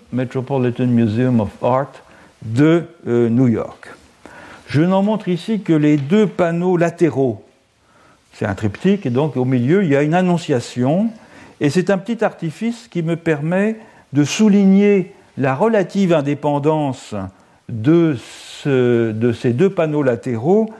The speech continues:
vis-à-vis de la scène d'histoire sacrée, l'Annonciation,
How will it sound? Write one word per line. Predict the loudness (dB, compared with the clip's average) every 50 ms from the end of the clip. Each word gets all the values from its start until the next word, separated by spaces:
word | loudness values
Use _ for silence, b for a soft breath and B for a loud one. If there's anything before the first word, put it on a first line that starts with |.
| B B B B
vis-à-vis | 0 2 2 4 4 2 2 2 0 0
de | 2
la | 2 0 0
scène | 0 -2 -2 -2 0
d'histoire | -2 -4 -6 -6 -2 0 0 0 0
sacrée, | -2 -4 -4 -4 -4 -6 -4 -4 -2
l'Annonciation, | -2 -2 -2 -4 -4 -6 -4 -4 -4 -4 -4 -4 -2 0 2 2 2